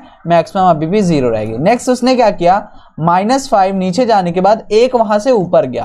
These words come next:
तो एक हल्का सा ऊपर जाएगा, तो ये कहाँ पे पहुँच जाएगा, माइनस फ़ोर पे। तो current कितना हो गया, माइनस फ़ाइव प्लस वन, that is माइनस फ़ोर। फिर क्या हुआ, फिर पाँच ऊपर गया,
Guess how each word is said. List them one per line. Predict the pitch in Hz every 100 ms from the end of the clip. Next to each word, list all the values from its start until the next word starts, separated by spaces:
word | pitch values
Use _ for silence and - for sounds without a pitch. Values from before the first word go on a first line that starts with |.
| - - - - -
तो | 208 202
एक | 214 220
हल्का | 214 170 -
सा | 170 233
ऊपर | 202 160 160 151
जाएगा, | 151 139 131 127 - - -
तो | 175
ये | 190
कहाँ | 196 196
पे | 196
पहुँच | 202 185
जाएगा, | 175 180 185 226 - -
माइनस | 143 143 170 175
फ़ोर | 170 165 170
पे। |
तो | 165
current | 170 185 214 202
कितना | 202 214
हो | 202
गया, | 214 233
माइनस | 190 170 196 -
फ़ाइव | 190 196 190
प्लस | 190 185 180
वन, | 175 214 247 - - -
that | 156 156 214
is | 269 269 - _ -
माइनस | 139 143 151 -
फ़ोर। | 160 139 139 - - -
फिर | 240
क्या | 247 254
हुआ, | 262
फिर | 269 269 277 -
पाँच | 247 240 220
ऊपर | 180 185
गया, | 151 135